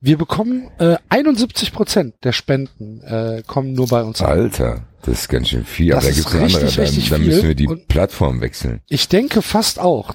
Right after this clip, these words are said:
Speaker 1: dass das, äh, das Patreon, äh, uns da, also echt, das ist echt viel. Das
Speaker 2: Ja.
Speaker 1: meine ich jetzt tatsächlich auch so, meine ich auch ernst.
Speaker 2: Nee, nee, ernst, aber das wusste ich gar nicht. Ich hab gedacht, das ist wie bei PayPal vielleicht.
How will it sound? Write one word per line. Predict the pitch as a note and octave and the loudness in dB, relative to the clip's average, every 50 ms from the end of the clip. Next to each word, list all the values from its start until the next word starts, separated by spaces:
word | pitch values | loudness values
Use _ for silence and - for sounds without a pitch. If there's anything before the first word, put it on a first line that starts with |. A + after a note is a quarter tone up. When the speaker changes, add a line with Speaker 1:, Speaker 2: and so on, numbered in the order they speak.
| - | -4
Speaker 1:
dass | - D3+ D3+ - - | -2 0 0 0 0
das, | E3 D3+ - - - - | 0 0 0 -2 -4 -4
äh, | - C#3 C#3+ C#3+ C3+ | -2 0 0 0 0
das | C#3 C3 - | -2 -4 -4
Patreon, | - - F3 - - - E3+ D#3+ D#3 D3 D#3+ - _ - - - - - - - - _ _ | -4 -4 -6 -6 -2 0 0 2 2 0 -2 -8 _ -18 -20 -20 -20 -20 -20 -20 -20 _ _
äh, | - C3 C3 C#3 C3+ | 0 2 2 2 0
uns | - - D3 D3 D3+ C#3+ - - - - | -2 -4 -4 -4 -2 -2 -4 -4 -2 0
da, | D3+ C3+ C3 C3 C3 | 2 2 2 2 0
also | - - B2 B2+ C3 - - _ _ - | 0 0 0 0 0 -2 -4 _ _ 0
echt, | F3 A3 G#3+ - - - - - - _ - C#3+ | 0 0 0 -2 -4 -6 -10 -16 -16 _ -2 -2
das | B2 - | -2 0
ist | C#3 - - - _ _ | -2 -4 -6 -8 _ _
echt | F3 G#3+ - - - - | -2 0 0 0 -2 -2
viel. | - - - - F#3+ A#2+ F#2+ F2+ F#2+ - _ _ _ _ _ _ _ _ _ _ _ _ | -2 -2 0 2 2 2 0 -2 -6 -12 _ _ _ _ _ _ _ _ _ _ _ _
Das | - - B2 | -2 0 2
Speaker 2:
Ja. | D#3 | 4
Speaker 1:
meine | D#3+ F#3 | 4 2
ich | G3 - | 2 0
jetzt | C#3 - - - - - | -4 -8 -8 -10 -8 -4
tatsächlich | - D3 - - F3 E3 D3 C3 | -4 -2 0 2 0 0 0 0
auch | A#2+ B2 - | -2 -2 -2
so, | - B2 B2+ - A#2 A#2 B2 | -2 -4 -4 -6 -10 -16 -8
meine | C3 C#3 C#3+ D#3 | 0 2 2 4
ich | D#3+ - | 4 2
auch | A2 - | -2 -2
ernst. | - D#3 D3 B2+ G2+ F#2 - - - - - _ _ _ _ _ | -2 -2 -2 -2 -4 -6 -6 -6 -6 -6 -10 _ _ _ _ _
Speaker 2:
Nee, | B1 A#1+ A#1 A1+ A#1 A#1 | -2 0 2 2 2 2
nee, | A1+ A1+ A1 | 2 0 0
ernst, | G#1 A1 B1+ C#2 - | 0 0 0 0 0
aber | B1+ G#1+ A1 G#1+ | -2 -2 -2 -2
das | B1 - - - | -4 -6 -2 -2
wusste | D2 C#2+ - - | -2 -2 -2 -6
ich | - - | -8 -4
gar | - G#1 G#1+ | -4 -2 -2
nicht. | A1+ A1+ C#2 | -2 -2 -2
Ich | C#2 | -4
hab | - | -4
gedacht, | - - B1+ - - | -2 -4 -4 -2 -2
das | C2 B1 - - - - - | -4 -4 -4 -6 -4 -2 -2
ist | - - - | -4 -4 -6
wie | - A1 | -8 -4
bei | G#1 A1+ A1+ | -2 -2 -2
PayPal | - D#2 D#2 D2+ - D2+ A#1+ G#1+ | 0 0 0 0 0 0 -2 -2
vielleicht. | - - - G#1+ G#1+ - _ | -4 -6 -6 -6 -6 -8 _